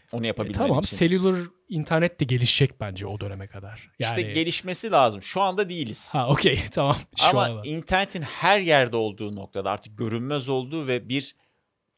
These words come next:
Speaker 1: sohbet ortamında bahsi geçmediği anlarda. Oksijen gibi düşün.
Speaker 2: Hı hı.
Speaker 1: Hiç buraya gelirken "Ya burada oksijen var mı, nefes alabilecek miyiz?" diye düşünüyor musun bir yere gittiğinde?
Speaker 2: Hayır.
Speaker 1: Bir lokantaya girerken, bir diyara giderken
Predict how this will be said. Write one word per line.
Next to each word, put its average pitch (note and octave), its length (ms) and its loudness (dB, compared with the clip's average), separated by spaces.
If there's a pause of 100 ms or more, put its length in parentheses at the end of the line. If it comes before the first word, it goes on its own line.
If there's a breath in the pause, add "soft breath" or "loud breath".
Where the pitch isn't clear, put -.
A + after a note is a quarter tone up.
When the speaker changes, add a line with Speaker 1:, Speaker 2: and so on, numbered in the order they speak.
(100)
Speaker 1:
sohbet D3+ 580 -4
ortamında C#3 720 -6 (140)
bahsi A#2 380 -6
geçmediği A#2+ 540 -4
anlarda. E2+ 580 -12 (140)
Oksijen F3+ 540 -4
gibi A#2+ 220 -10
düşün. - 240 -14 (260)
Speaker 2:
Hı B2+ 60 -2
hı. A2 120 -6
Speaker 1:
Hiç - 300 -8
buraya F3 220 -2
gelirken D3 440 -4
"Ya C3 220 -6
burada D#3+ 160 -8
oksijen C#3+ 480 -6
var C#3 100 0
mı, A#2 140 -6
nefes A2+ 260 -6
alabilecek B2+ 500 -6
miyiz?" A#2+ 180 -10
diye B2 120 -10
düşünüyor C4 300 -14
musun G2+ 260 -14
bir F2 60 -12
yere F2 140 -12
gittiğinde? - 480 -20
Speaker 2:
Hayır. G#2+ 460 -8 (280)
Speaker 1:
Bir F#3+ 220 -10 (420)
lokantaya E3 540 -4
girerken, C#3+ 580 -2 (120)
bir C3 320 -10
diyara B2+ 280 -2
giderken B2 580 -4